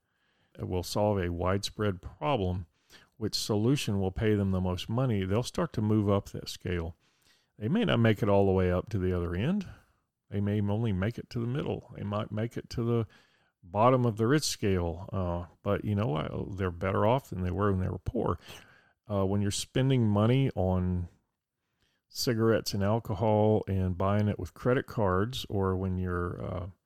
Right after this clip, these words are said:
you know, paying for food with credit cards, and I, I, I'm not gonna criticize somebody for doing that, because I've done that myself when I have been broke enough that I had to.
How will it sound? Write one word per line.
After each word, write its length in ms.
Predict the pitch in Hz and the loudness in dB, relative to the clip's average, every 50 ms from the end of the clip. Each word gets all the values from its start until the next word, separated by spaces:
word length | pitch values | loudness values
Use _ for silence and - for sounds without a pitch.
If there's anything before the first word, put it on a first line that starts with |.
| _ _ _ _ _ _ _ _ _ | _ _ _ _ _ _ _ _ _
you 120 | - - | -20 -16
know, 140 | 101 101 - - | -12 -12 -12 -8
paying 460 | - - 120 113 113 110 110 107 101 | -6 -4 -2 0 2 2 2 0 0
for 500 | - - - 104 98 95 95 92 90 87 | -2 -6 -4 -2 0 2 2 2 2 0
food 800 | 90 - - - - 151 160 170 143 120 117 117 104 110 101 95 98 - - | -2 -6 -12 -4 0 4 4 6 6 6 6 4 4 2 0 -2 -4 -8 -12
with 160 | 107 95 _ | -12 -12 _
credit 320 | _ - 104 95 - - - | _ -4 -2 -2 -2 -2 -6
cards, 580 | - - 92 85 87 101 135 180 - - - - _ _ _ _ _ _ _ _ _ _ _ _ _ _ _ _ _ _ _ - | -10 -6 -4 -2 -2 -2 -4 -6 -8 -10 -12 -12 _ _ _ _ _ _ _ _ _ _ _ _ _ _ _ _ _ _ _ -10
and 140 | 92 90 90 | -6 -4 -4
I, 220 | 87 90 92 95 87 _ _ _ _ _ _ _ _ - 95 | -2 -2 -2 -4 -6 _ _ _ _ _ _ _ _ -14 -10
I, 320 | 90 - - - - - - - - - - - | -10 -10 -10 -10 -12 -14 -16 -16 -18 -20 -16 -10
I'm 180 | 95 92 92 | -8 -6 -4
not 200 | 98 98 - - | -2 -4 -4 -4
gonna 160 | - 101 95 | -4 -6 -6
criticize 640 | - - - - 170 156 139 - - 120 110 107 98 | -6 -6 2 2 4 4 4 2 0 2 2 2 0
somebody 320 | - - 123 113 113 107 107 | 0 -2 0 2 2 2 2
for 160 | 101 - 107 | 0 -2 -2
doing 280 | 98 107 104 101 98 | 0 0 2 2 2
that, 120 | 98 98 - | 0 0 -2
because 300 | 101 95 - 110 101 101 | -4 -4 -2 -2 0 0
I've 420 | 98 92 92 92 95 - - - | 0 -2 -2 -4 -8 -12 -16 -4
done 180 | - 117 117 113 | -2 0 2 2
that 120 | 110 - - | 0 0 -2
myself 720 | 98 98 - - - - 117 110 107 107 101 95 - - - | -4 -2 -2 -4 -4 -2 0 2 4 4 2 0 -2 -10 -8
when 180 | 101 92 92 | -6 -4 -2
I 120 | 95 98 98 | -2 -2 -2
have 200 | 92 95 90 90 | -2 -4 -6 -6
been 220 | 98 92 95 90 _ _ _ _ _ _ _ - | -6 -6 -6 -8 _ _ _ _ _ _ _ -2
broke 360 | - 110 110 110 113 110 - | 4 6 6 6 6 6 4
enough 380 | 107 92 92 92 92 92 - - | 0 0 2 0 0 -2 -4 -8
that 120 | - 92 | -8 -6
I 80 | 90 87 | -6 -6
had 460 | - - - - - 160 143 98 90 - | -8 -10 -10 -4 0 0 0 0 -4 -10
to. 160 | - - | -12 -12